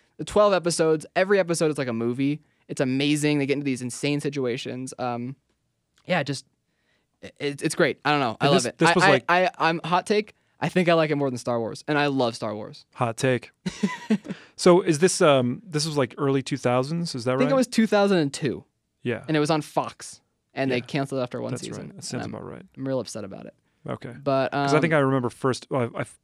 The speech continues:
Speaker 2: first heard about it, I remember when it came out, but then I think it must have been two thousand three, two thousand four when I finally started encountering, like, fans of Firefly.
Speaker 1: Well, and here's another reason that it's my number one. Obviously, I love it.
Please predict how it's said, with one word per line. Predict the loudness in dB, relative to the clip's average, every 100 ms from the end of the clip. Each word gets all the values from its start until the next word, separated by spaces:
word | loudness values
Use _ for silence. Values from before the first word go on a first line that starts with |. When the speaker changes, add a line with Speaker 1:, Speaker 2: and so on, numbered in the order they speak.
| -8
Speaker 2:
first | -4 -4
heard | 0 2 4
about | 4 2 2
it, | 0
I | 0
remember | -2 -2 -2
when | -4
it | -6
came | -6 -4 -2
out, | -2 -2
but | -4 0
then | 0 0
I | 0
think | -2 -4 _ -6
it | -4
must | 0 -2 -2
have | -2 0
been | 0 0
two | -2
thousand | 0 0 0
three, | -4 -4 -4
two | -2
thousand | -2 -2
four | -2 0 0
when | 0
I | -4
finally | -6 -4 -2 -2
started | -2 -2 -2
encountering, | -4 -4 -6 -4 -2 -2
like, | -2 -4 _ _ _ _ _ _ _ _
fans | -8 -6 -4 -2 -4 -4
of | -8 -6
Firefly. | -2 -2 -2 0 0 2
Speaker 1:
Well, | 2
and | 2 2
here's | 2 2 4
another | 2 2 2
reason | 2 2
that | 0
it's | 0
my | -2
number | -2 -4 -8
one. | -10 -16 _ _ _ 2
Obviously, | 2 2 0 0
I | -2
love | -4
it. | -10